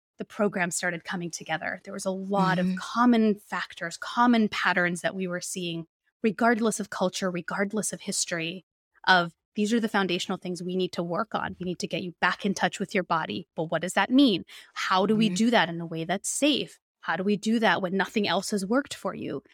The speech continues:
Speaker 1: Then what do we do in the first trimester, second trimester, third trimester? And from there,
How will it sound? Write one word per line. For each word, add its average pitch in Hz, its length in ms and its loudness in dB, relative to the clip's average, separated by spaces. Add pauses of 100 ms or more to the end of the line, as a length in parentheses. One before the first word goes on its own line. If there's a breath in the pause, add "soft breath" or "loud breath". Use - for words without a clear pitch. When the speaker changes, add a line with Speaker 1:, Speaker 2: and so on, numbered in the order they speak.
(160 soft breath)
Speaker 1:
Then 185 180 -2
what 180 160 0
do 196 60 2
we 196 140 0
do 226 320 2
in 175 100 0
the 175 40 -2
first - 340 0
trimester, 170 480 -6
second 165 340 -6
trimester, 185 540 -8
third 185 200 -4
trimester? - 480 -8
And 208 120 -6
from 190 200 -2
there, 165 340 -2